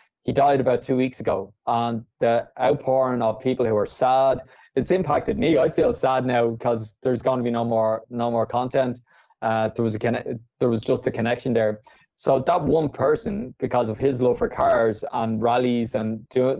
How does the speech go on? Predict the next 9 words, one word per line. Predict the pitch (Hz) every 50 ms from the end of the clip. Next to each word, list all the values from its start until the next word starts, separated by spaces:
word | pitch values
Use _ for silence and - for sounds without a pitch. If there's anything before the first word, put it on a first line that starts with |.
| 120
doing | - 131 123 120 117
crazy | 117 - 117 117 117 127 123
things, | 110 - 147 151 151 131 113 110 - _ _ _ _ - _ -
has | 120 117 113 - - - - -
had | - 139 135 131
an | 131 123
impact | 131 139 143 135 143 139 131 -
on | - - 110 113 - _
minimum | - 135 139 135 151 160 208 208 185 156 123 117 107 107 104